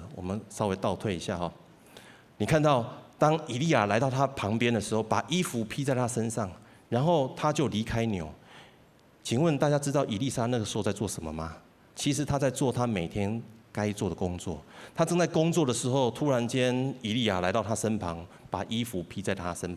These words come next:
身上，然后呢，以利亚就走了。所以以利沙还得用跑的才能够怎样追上以利亚，跟他说：“可不可以请你让我跟我父母亲道别，然后我就来跟随你？”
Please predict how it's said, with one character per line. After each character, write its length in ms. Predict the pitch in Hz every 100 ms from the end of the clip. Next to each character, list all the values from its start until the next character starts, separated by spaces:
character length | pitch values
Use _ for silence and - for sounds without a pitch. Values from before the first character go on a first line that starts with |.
| -
身 200 | - 90
上， 200 | 92 87 - - - - - -
然 140 | 135 147
后 140 | 196
呢， 200 | 165 156 147 - - - - -
以 120 | 113
利 100 | 143
亚 100 | 120
就 120 | 98
走 220 | 120 82 76
了。 160 | 71 - - -
所 200 | - 180
以 60 | 180
以 120 | 117
利 120 | 165 165
沙 220 | 165 151
还 180 | 117 156
得 140 | 135
用 200 | 127 151
跑 300 | - - 95
的 120 | 92
才 140 | 92 104
能 100 | 117
够 120 | 127
怎 120 | 107
样 260 | 101 98 98
追 200 | - 110
上 320 | 107 120 95 - - -
以 100 | 87
利 140 | 98
亚， 160 | 82 - - - - -
跟 140 | 135
他 100 | 139
说 340 | 131 123 123 123 -
：“可 140 | -
不 80 | 117
可 100 | 120
以 100 | 110
请 220 | 98 -
你 80 | 107
让 240 | 90 110 98
我 140 | 87
跟 240 | 107 101
我 260 | 101 82 - -
父 180 | - 147
母 100 | 104
亲 380 | 85 104 98 98 -
道 140 | 120 90
别， 280 | 82 78 -
然 120 | 92
后 200 | 90 107 85
我 140 | 85 - 95 -
就 140 | 135
来 100 | 92
跟 220 | - 101
随 160 | 98 85
你？” 160 | 87